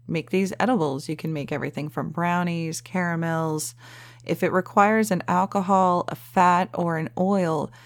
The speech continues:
you can make it into a can of treat. And that doesn't have to actually be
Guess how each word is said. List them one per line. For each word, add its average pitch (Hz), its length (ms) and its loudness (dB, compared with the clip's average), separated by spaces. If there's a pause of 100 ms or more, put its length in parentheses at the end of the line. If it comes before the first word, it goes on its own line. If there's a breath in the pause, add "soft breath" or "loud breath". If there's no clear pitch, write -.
(360 loud breath)
you 185 340 0
can 233 260 4
make 254 260 2
it 180 320 0 (160)
into 175 680 0
a 165 60 -10
can 165 280 -4
of 156 80 -6
treat. - 420 -8 (680)
And 185 120 0
that 196 120 2
doesn't 226 260 2
have 226 200 0
to - 80 0
actually 180 380 -2
be 165 340 -2